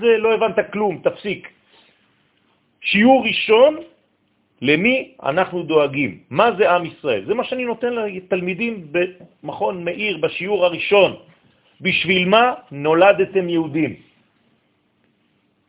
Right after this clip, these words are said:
כן, לקיים תורה ומצוות? לא, לא.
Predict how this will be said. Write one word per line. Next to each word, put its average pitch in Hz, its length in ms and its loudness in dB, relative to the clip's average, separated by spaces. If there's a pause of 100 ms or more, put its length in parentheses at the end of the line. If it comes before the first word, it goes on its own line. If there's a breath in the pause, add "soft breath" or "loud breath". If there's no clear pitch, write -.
(2750)
כן, 233 140 0
לקיים 110 380 -2
תורה 113 280 2
ומצוות? 147 580 -4
לא, 247 400 2
לא. 214 640 4